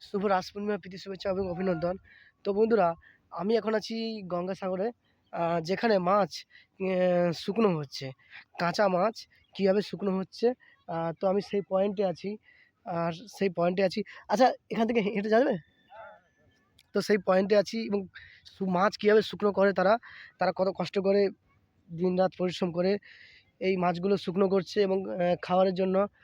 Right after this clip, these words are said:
প্রতিটা মানুষ যে এই সব মাছ খেয়ে জীবিকা নির্বাহ করছে এবং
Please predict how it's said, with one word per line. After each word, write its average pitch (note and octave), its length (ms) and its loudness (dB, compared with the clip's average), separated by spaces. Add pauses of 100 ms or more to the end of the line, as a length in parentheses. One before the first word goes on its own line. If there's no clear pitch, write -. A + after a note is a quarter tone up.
(360)
প্রতিটা F#3 220 -4
মানুষ F#3+ 240 0
যে G3+ 100 0 (160)
এই G3+ 280 -2
সব G3+ 120 -4
মাছ F3+ 360 -2
খেয়ে G3 200 -2 (400)
জীবিকা F3+ 280 -4
নির্বাহ F#3 240 0
করছে F#3 360 -4 (480)
এবং F#3+ 260 -2